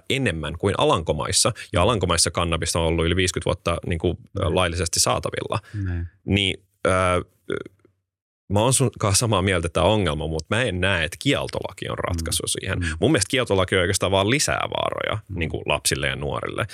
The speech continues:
Speaker 1: Elikkä me nähdään se, että käyttö on niinku, ö,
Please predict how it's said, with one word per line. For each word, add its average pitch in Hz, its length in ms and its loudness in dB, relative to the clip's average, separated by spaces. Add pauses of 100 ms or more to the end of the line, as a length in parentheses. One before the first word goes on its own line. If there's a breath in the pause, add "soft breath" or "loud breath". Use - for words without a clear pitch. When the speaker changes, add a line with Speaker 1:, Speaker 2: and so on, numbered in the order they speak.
(120 loud breath)
Speaker 1:
Elikkä 90 180 0
me 80 60 -2
nähdään 85 240 2
se, 90 140 2
että - 200 -6
käyttö 78 380 -2
on 82 220 2 (360 loud breath)
niinku, 78 520 -2
ö, - 40 -2